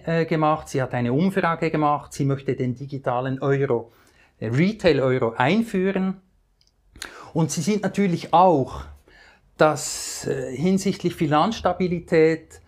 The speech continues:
ein Problem ist, weil wenn die Leute vermehrt, äh, von der Bank auf die Zentralbank, äh, wechseln, ein Konto bei der Zentralbank halten, dann,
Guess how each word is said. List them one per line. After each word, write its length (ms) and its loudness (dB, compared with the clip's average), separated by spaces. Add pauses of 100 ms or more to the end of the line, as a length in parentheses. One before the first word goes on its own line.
(240)
ein 220 2
Problem 560 2
ist, 400 -4
weil 320 2
wenn 160 0
die 140 0
Leute 520 4
vermehrt, 1000 -2 (500)
äh, 760 2 (220)
von 280 2
der 120 4
Bank 640 0
auf 260 0
die 160 -6
Zentralbank, 1000 0 (320)
äh, 320 4
wechseln, 420 0
ein 140 2
Konto 400 2
bei 140 4
der 120 0
Zentralbank 720 2
halten, 400 0 (580)
dann, 460 4